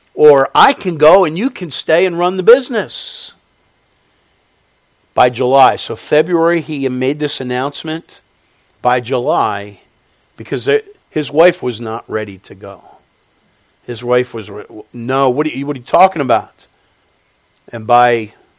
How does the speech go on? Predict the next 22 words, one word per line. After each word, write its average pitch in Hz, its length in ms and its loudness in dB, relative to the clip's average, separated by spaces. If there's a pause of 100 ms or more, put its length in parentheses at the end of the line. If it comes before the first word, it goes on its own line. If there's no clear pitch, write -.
(160)
Fe-, - 380 -6
by 143 180 4
July, 139 480 4
he 123 160 -8
was 123 200 -8
gone 95 460 -8 (120)
to 113 80 -12
Bolivia 107 640 -8 (380)
as 104 140 -14
a 110 40 -14
missionary. 101 580 -18 (1400)
And 107 160 -12
his 107 140 -12
wife 120 340 0
was 113 180 -10
left 110 480 -8 (1400)
to 110 120 -8
take 110 320 -6
over 95 440 -4 (1300)
with 104 180 -10
his 107 380 -10
six - 420 -12